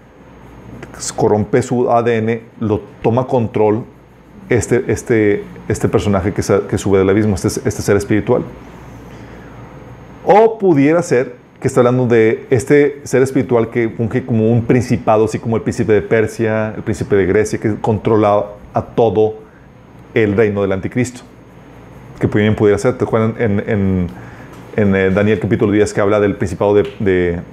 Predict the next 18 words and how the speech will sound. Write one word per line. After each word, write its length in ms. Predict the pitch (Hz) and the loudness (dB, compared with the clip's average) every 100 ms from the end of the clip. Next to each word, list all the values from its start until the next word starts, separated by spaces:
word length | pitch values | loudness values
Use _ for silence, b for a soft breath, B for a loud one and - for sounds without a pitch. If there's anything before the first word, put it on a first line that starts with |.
| - - | -20 -6
el, 120 | 113 | -4
príncipe, 280 | 110 107 - | 0 -2 2
el 140 | 123 | 2
espíritu 360 | 120 - 123 117 | 2 0 0 0
príncipe 320 | 117 107 101 | -2 -2 0
de 80 | 101 | 0
Persia, 520 | - 113 104 - 110 | 2 0 0 -2 -2
el 80 | 110 | -2
espíritu 400 | 95 - 110 92 | -2 0 0 0
príncipe 400 | 117 90 110 - | -2 0 -2 0
de 140 | 98 | 2
Grecia? 420 | 92 104 101 117 113 B B B B B B | 2 2 0 -2 -8 B B B B B B
Entonces, 400 | - 123 135 - - - - - - - - - - | 0 4 4 2 -8 -20 -20 -20 -20 -20 -20 -20 -4
eh, 440 | 131 104 101 95 - - | 2 4 4 0 -6 -6
Apocalipsis 600 | - 120 120 131 120 151 | -2 0 2 2 0 -2
diecisiete 600 | 135 113 - 127 135 135 | -2 -2 0 0 2 2
ocho 220 | 139 127 127 | 2 0 0
dice, 320 | 123 123 | 0 0